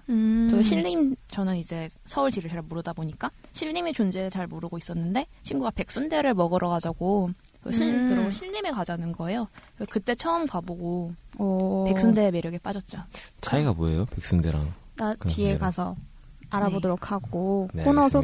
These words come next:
Speaker 1: 소개해 주시겠어요?
Speaker 3: 오늘 코너는 뭐, 어? 아니, 이럴 수가.
Speaker 1: 왜, 왜?
Speaker 3: 코너가 바뀐 줄 알았는데 그대로군요.
Speaker 1: <laughs>
Speaker 3: 네.
Speaker 1: 네, 다시 돌아왔죠. 그때 특집편이어가지고
Speaker 3: 예.
Speaker 1: 살짝 변화가 있었는데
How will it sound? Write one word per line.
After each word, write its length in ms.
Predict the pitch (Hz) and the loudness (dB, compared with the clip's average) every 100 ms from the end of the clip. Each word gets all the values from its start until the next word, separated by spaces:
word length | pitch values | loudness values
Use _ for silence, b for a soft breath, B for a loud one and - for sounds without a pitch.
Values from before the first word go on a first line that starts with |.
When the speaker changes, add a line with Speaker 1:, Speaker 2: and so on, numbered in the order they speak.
| 254 | 4
Speaker 1:
소개해 120 | 254 | 2
주시겠어요? 600 | 269 233 185 - 185 233 285 b b - | 2 0 -2 -4 -4 -6 -8 b b 4
Speaker 3:
오늘 260 | 110 123 | 6 6
코너는 800 | 120 151 151 127 117 123 87 62 | 8 8 10 10 8 8 6 2
뭐, 200 | 50 76 78 95 - - 214 - 147 | -4 -4 -4 -8 -14 -12 -2 6 6
어? 40 | - - - - | 4 -14 -16 2
아니, 160 | 107 107 | 10 10
이럴 120 | 98 | 10
수가. 340 | 98 98 90 78 - - - - - - - - | 8 6 6 4 -8 -16 -16 -18 -18 -20 -16 0
Speaker 1:
왜, 160 | 233 214 | 2 4
왜? 260 | 196 190 - - | 2 0 -4 6
Speaker 3:
코너가 240 | 139 135 | 10 10
바뀐 320 | 110 - 117 | 8 10 12
줄 80 | 107 | 12
알았는데 460 | 95 95 90 82 78 | 12 12 10 10 6
그대로군요. 680 | - 110 104 90 87 80 | 4 10 10 10 8 6
Speaker 1:
<laughs> 1800 | 120 294 294 294 277 254 247 247 226 226 220 - 185 - - - - - - | 8 8 12 12 12 12 10 8 6 4 2 -2 -6 -12 -8 0 2 2 2
Speaker 3:
네. 180 | 80 87 | 0 0
Speaker 1:
네, 120 | 220 | 0
다시 220 | 254 - | 2 4
돌아왔죠. 360 | 302 320 285 226 | 10 10 10 4
그때 200 | 247 254 | 2 2
특집편이어가지고 1300 | 349 - 370 311 294 269 240 220 196 180 196 196 | 2 0 2 4 6 6 6 8 8 6 4 2
Speaker 3:
예. 40 | 202 | 4
Speaker 1:
살짝 340 | 294 - 254 | 2 2 -2
변화가 520 | - 214 214 226 226 | 2 4 4 4 4
있었는데 640 | 185 196 185 180 202 220 | 2 0 0 2 2 2